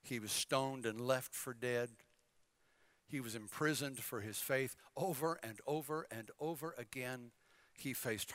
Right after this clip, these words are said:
hardship after hardship. He was rejected by the people that he loved the most. And he's the one who said, "Give thanks for everything."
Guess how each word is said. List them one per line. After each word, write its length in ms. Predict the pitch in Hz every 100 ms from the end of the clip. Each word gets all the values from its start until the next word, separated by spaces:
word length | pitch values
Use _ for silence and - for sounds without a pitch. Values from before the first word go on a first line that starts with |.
| -
hardship 460 | 156 135 156 - -
after 260 | 104 - 85
hardship. 460 | - 135 - 139 - - -
He 140 | 131
was 200 | 101 -
rejected 600 | 110 92 143 139 151 127
by 120 | 123
the 120 | 104
people 320 | 101 139 - 107
that 120 | 104
he 120 | 107
loved 320 | 120 135 107
the 100 | 113
most. 640 | 110 135 139 139 - - - _ - - - -
And 120 | 107
he's 500 | 104 - 190 196 151
the 120 | 123
one 500 | 107 113 101 101 107 98
who 120 | 110
said, 600 | - 143 113 98 101 -
"Give 300 | 123 123 110
thanks 920 | - - - 127 101 85 - - - - - - _ _ _
for 600 | - - 104 98 95 95 - _ _ _ _ _ _ _ _ _ _ _ _
everything." 460 | 101 92 87 82 80